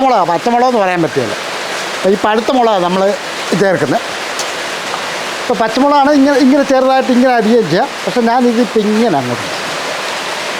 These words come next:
ഇതേപോലെ ഒരു രണ്ടായിട്ടോ മൂന്നായിട്ടോ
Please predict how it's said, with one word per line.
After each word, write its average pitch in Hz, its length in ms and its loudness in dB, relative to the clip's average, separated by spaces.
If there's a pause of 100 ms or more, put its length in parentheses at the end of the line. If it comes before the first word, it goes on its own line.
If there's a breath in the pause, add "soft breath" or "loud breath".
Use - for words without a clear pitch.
(1500)
ഇതേപോലെ 196 400 2 (1120)
ഒരു 208 80 2 (120)
രണ്ടായിട്ടോ 226 440 0 (100)
മൂന്നായിട്ടോ 196 380 0